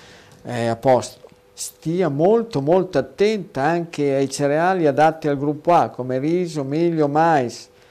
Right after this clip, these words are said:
Anche con quelli, ecco, il peso è difficile che scenda come dov-, dovrebbe.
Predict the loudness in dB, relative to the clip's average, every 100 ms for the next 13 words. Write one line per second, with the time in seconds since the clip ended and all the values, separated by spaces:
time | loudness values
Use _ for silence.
0 | _ _ _ _ -4 -2 -2 -4 -8 -4
1 | 0 0 -2 2 6 6 6 2 2 2
2 | 0 -2 -2 -2 -2 2 4 2 -2 2
3 | 2 4 0 -2 0 2 2 0 -2 -4
4 | -6 -8 -8 -10 -8 -8 -6 -6 -6 -6
5 | -8 -6 -8 -4 -6 -4 -6 -4 -4 -6
6 | -12 -20 _ -2 0 0 -2 -8 -20